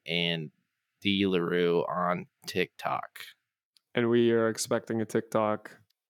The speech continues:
Speaker 2: in nine days.
Speaker 1: Yeah.
Speaker 2: On September twenty-third.
Speaker 1: Uh-huh.
Speaker 2: Okay. Mark your calendars, everybody.
Speaker 1: <laughs>
Speaker 2: Mark your calendars.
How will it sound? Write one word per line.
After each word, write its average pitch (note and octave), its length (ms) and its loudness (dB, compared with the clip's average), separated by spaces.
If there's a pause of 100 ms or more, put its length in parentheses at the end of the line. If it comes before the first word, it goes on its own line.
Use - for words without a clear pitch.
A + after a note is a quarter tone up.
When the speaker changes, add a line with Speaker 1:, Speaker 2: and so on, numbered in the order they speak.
(100)
Speaker 2:
in A2+ 200 0
nine A2 260 4
days. A2+ 340 4 (760)
Speaker 1:
Yeah. C3 200 4
Speaker 2:
On G#2+ 180 0 (100)
September A#2+ 460 4
twenty-third. A#2 520 2
Speaker 1:
Uh-huh. A2+ 420 2 (580)
Speaker 2:
Okay. A2 200 -2 (360)
Mark B2+ 200 2
your B2 80 -6
calendars, A2 440 2
everybody. A2 460 0 (260)
Speaker 1:
<laughs> C3 1080 -2
Speaker 2:
Mark B2 240 2
your B2 60 -2
calendars. - 800 -4